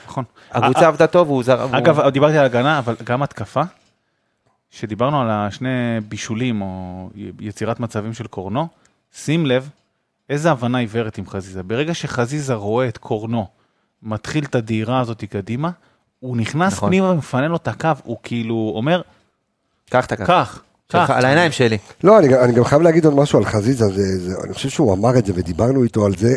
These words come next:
Speaker 3: גם בראיונות מזמן, וגם האחרון, וגם הכל. חזיזה, עם כמה שאתם, אפשר לראות אותו, ילד מופרע, זה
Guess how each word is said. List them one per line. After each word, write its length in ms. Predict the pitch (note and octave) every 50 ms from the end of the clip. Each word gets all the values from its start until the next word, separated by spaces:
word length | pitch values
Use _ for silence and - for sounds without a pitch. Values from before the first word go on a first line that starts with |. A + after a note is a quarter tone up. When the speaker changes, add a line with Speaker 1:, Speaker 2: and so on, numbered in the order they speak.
| - - G2
Speaker 3:
גם 220 | F2 G2+ A#2 C3 B2
בראיונות 720 | A#2+ B2 A#2 A2 A2 G#2+ A2 A2 A2+ B2+ C3 C3 C3 - -
מזמן, 440 | A#2+ G#2+ F#2 G2+ A#2+ B2+ C3 C3+ C3 A2+
וגם 280 | G#2 G2+ B2 B2 B2
האחרון, 420 | A#2 G#2+ - - G#2+ G#2+ C3 C3+ A#2+
וגם 160 | A2+ A#2+ A#2 A2+
הכל. 240 | A2 - D3 D#3 D3+ - - - - - - - _ _ _ - _ _ _ _ -
חזיזה, 520 | - - A#2 G2+ A#2+ E3 F#3+ D#3+ C3+ C3+ C3+ D3 C#3+ A#2+ - _ _ _ _ _ _ _ _
עם 140 | - A#2+ B2+
כמה 280 | B2 - D3+ D#3 D#3+ D3+
שאתם, 360 | - - C#3+ C3 B2+ - C3 A#2 A#2 A#2+ A#2 A2+
אפשר 160 | G#2 - C3+
לראות 240 | C3 B2+ B2 A#2+ C3
אותו, 200 | C3+ A#2+ - A2
ילד 160 | A2+ A#2+ B2 A2+
מופרע, 400 | G#2+ F#2+ - - G#2+ A2+ B2+ C3 B2+ _ _ _ _ _ _ _ _ _ _ _ _ _ _ _ _ _ _ _ _ _ _
זה 420 | - - - F#2 F#2 F#2 G2+ A2